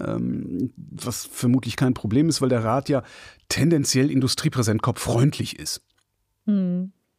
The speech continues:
Speaker 1: Oh, das ist das Neuere, das sind die neuesten Neuigkeiten aus dem Lieferkettengesetz. Dann gab's noch ein bisschen Rauschen im Wald, weil, ähm, bisher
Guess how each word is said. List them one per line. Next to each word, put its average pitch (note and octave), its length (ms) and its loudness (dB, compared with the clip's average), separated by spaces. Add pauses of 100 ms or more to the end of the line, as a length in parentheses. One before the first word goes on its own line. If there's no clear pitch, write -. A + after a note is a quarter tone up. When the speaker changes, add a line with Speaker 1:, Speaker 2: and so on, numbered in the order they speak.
(240)
Speaker 1:
Oh, F#2+ 120 -2
das G2 160 -4
ist A2+ 140 -4
das A2 120 0
Neuere, G#2+ 480 2 (480)
das A#2 280 -6
sind A#2 120 -4
die A2+ 60 2
neuesten B2 380 4
Neuigkeiten A#2+ 460 0
aus A2+ 120 -2
dem A2 120 0
Lieferkettengesetz. G2+ 960 -4 (340)
Dann G#2+ 160 0
gab's A2+ 280 0
noch C#3 140 2
ein A#2+ 100 2
bisschen C3 520 2
Rauschen B2 560 0
im A2+ 220 2
Wald, C3 420 2
weil, A#2+ 500 2
ähm, A2+ 520 0 (220)
bisher B2+ 720 2